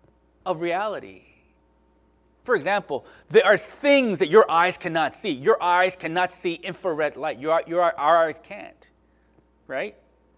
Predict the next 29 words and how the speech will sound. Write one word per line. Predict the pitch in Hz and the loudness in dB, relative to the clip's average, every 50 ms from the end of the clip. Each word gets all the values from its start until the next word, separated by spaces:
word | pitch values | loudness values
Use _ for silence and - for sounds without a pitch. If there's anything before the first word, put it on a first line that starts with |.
| _ _ _ _ _ _ _ _ _ _ _ _ _ | _ _ _ _ _ _ _ _ _ _ _ _ _
There | - 170 190 202 | 0 6 6 8
are | 190 | 6
certain | 180 - - 254 226 226 226 190 | 6 4 2 2 2 2 -4 -8
things | - - 240 226 220 214 208 185 151 | -2 0 0 0 0 -2 -4 -4 0
that, | 185 175 156 135 - - 170 - _ - - - - | 0 0 0 0 -8 -18 -20 -20 _ -20 -20 -20 -4
that | 180 196 180 165 - | 0 2 2 2 4
my | 170 185 196 180 147 | 4 4 4 4 2
ears, | 180 185 196 190 196 190 190 - - - | 2 6 6 6 6 4 2 -8 -18 -16
so | - - 190 180 | -6 -4 -4 -2
there | 156 190 190 190 | 0 2 0 0
are | 180 | 0
certain | - 220 233 202 175 | -2 -8 -10 -10 -12
pitches | - - 247 247 247 - 196 165 143 123 - - - _ _ _ | -10 -10 -10 -10 -8 -6 -6 -6 -6 -6 -10 -20 -20 _ _ _
that | - 143 | -12 -10
my | 139 147 175 202 202 - | 0 2 4 4 4 2
ears | 143 165 180 185 190 - | 2 2 4 4 4 0
cannot | - - 180 175 165 143 123 | -4 -10 -8 -6 -6 -6 -4
hear | 180 190 175 | -6 -6 -6
because | - - 147 139 143 | -6 -8 -8 -4 -4
I'm | 143 139 143 | -4 -2 0
old, | 165 180 151 131 120 - - - - | 2 2 2 0 -2 -8 -20 -10 -10
that | 147 127 104 - | -10 -10 -10 -12
June's | - 165 185 196 202 208 208 196 170 147 | -8 -6 -4 -2 -2 -2 -4 -4 -6 -4
ears | 160 147 135 131 - - - - 156 160 - | -4 -4 -4 -4 -6 -12 -16 -16 -16 -14 -10
are, | 151 147 143 | -8 -8 -8
is | - - 151 139 135 | -8 -10 -14 -8 -8
able | 151 147 139 135 | -8 -8 -8 -12
to | - 139 120 | -16 -16 -16
hear. | 165 208 - - - | -16 -16 -16 -16 -18